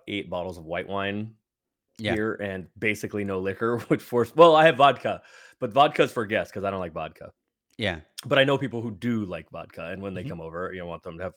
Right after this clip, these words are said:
Speaker 1: you know, I want them to be able to have their, whatever their drink of choice is. Um, so yeah, I had to ru-, had to run to the store because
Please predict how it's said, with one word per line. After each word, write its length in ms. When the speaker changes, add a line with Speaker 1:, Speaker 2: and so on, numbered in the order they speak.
Speaker 1:
you 120
know, 120
I 40
want 140
them 120
to 60
be 80
able 140
to 80
have 100
their, 320
whatever 400
their 100
drink 220
of 100
choice 300
is. 260
Um, 480
so 140
yeah, 200
I 20
had 120
to 80
ru-, 160
had 160
to 60
run 120
to 40
the 80
store 280
because 540